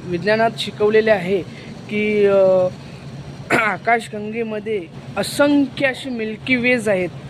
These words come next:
ते, अ, त्यांचं आपण, कारण आपली जी आकाशगंगा आहे त्याच्या बाजूला एक दुसरी आकाशगंगा आहे, अ, आहे, तिचं आणि आपल्या याच्यामध्ये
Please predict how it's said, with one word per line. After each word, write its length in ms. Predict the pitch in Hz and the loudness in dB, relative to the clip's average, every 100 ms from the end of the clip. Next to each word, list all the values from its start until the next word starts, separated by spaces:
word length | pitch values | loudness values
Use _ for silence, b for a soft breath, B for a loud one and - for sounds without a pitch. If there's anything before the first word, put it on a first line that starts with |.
| - - - - - - 240 | -14 -14 -14 -14 -12 -4 6
ते, 360 | 240 254 254 | 8 8 6
अ, 240 | 247 196 196 196 190 196 190 190 208 | 2 -2 0 2 2 2 0 -2 0
त्यांचं 360 | 208 208 269 | 0 0 2
आपण, 300 | 254 254 254 | 2 2 -6
कारण 240 | 240 240 247 - - - | 0 0 0 -6 -8 -2
आपली 340 | 190 - 262 | -2 2 2
जी 180 | 233 277 | 4 4
आकाशगंगा 1300 | 196 196 240 240 233 226 226 226 - - 214 220 233 | 4 2 2 2 2 2 0 -2 -10 -8 -2 2 2
आहे 260 | 208 208 | 2 -6
त्याच्या 560 | 156 - - 208 208 247 | -8 -14 -6 -4 2 4
बाजूला 680 | 226 220 233 254 262 277 - | 6 4 2 4 4 4 4
एक 180 | 220 214 | 2 2
दुसरी 300 | 208 214 269 | -2 -2 0
आकाशगंगा 600 | 247 233 254 240 254 233 | 0 0 -2 0 0 2
आहे, 160 | 240 247 - | 2 2 -6
अ, 440 | 202 190 190 190 190 190 - | -4 0 0 0 -2 -6 -6
आहे, 260 | 190 214 175 B B - - | -2 -2 -4 B B -18 -8
तिचं 800 | 233 - - - 269 277 269 277 | -6 -6 -14 -8 4 8 8 6
आणि 320 | 214 233 254 | 2 2 2
आपल्या 340 | 220 214 240 254 | 0 2 4 6
याच्यामध्ये 500 | 233 262 240 247 | 6 4 2 2